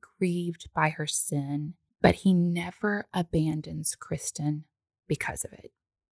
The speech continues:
Then we have Fra Asild, Erlend's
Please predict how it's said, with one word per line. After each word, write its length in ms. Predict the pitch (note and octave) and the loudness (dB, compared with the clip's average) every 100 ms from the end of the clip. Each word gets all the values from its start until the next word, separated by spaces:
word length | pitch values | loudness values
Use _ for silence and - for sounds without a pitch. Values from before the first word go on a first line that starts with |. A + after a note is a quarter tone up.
| _ _ _ _ _ _ | _ _ _ _ _ _
Then 100 | G#3 | 8
we 120 | A3+ | 10
have 160 | A#3+ A3 | 10 6
Fra 360 | - F#3 E3+ - | 4 4 4 0
Asild, 500 | - - C3 - - _ _ _ - | -8 -10 -10 -10 -14 _ _ _ 8
Erlend's 400 | F3+ E3+ D#3 D3 | 10 10 6 2